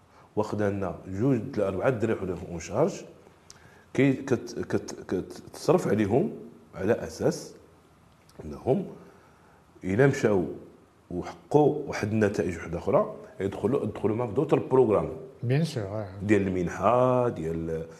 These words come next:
Speaker 2: آه،
Speaker 1: ديال
Speaker 2: لي ست-
Speaker 1: الماكله، ديال لي ستاج، عاوتاني جابوا دي ميداي دوتر بروغرام.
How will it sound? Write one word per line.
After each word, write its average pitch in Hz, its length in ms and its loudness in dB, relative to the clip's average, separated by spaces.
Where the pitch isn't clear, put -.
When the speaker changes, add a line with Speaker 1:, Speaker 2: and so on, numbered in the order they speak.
Speaker 2:
آه، 135 240 0
Speaker 1:
ديال 90 280 2
Speaker 2:
لي 87 140 0
ست- 90 60 2
Speaker 1:
الماكله، 110 540 4
ديال 92 280 2
لي 85 60 0
ستاج، 135 440 4
عاوتاني 139 480 6
جابوا 135 280 4
دي 139 120 4
ميداي 151 320 8
دوتر 151 400 4
بروغرام. 160 460 4